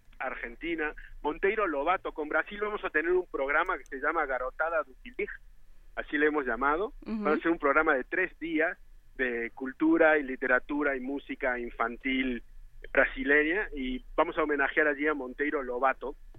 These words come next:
Speaker 1: que para resumir, eh, quién es más o menos, podemos decir que es el Cricri brasileño. Pero bueno, no exactamente, pero parecido. Es un escritor de principio de, de siglo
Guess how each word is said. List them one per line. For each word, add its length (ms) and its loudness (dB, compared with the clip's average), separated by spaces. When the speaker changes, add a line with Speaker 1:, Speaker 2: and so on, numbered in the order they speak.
Speaker 1:
que 320 4
para 180 8
resumir, 640 4
eh, 720 -2
quién 180 6
es 180 6
más 140 -2
o 60 -4
menos, 200 4
podemos 260 0
decir 200 -4
que 100 -8
es 80 -8
el 100 -4
Cricri 500 -6
brasileño. 520 -2
Pero 300 0
bueno, 200 -4
no 280 4
exactamente, 580 4
pero 400 -2
parecido. 480 -2
Es 100 -12
un 260 -4
escritor 580 6
de 120 2
principio 480 -2
de, 300 -6
de 160 -8
siglo 420 -2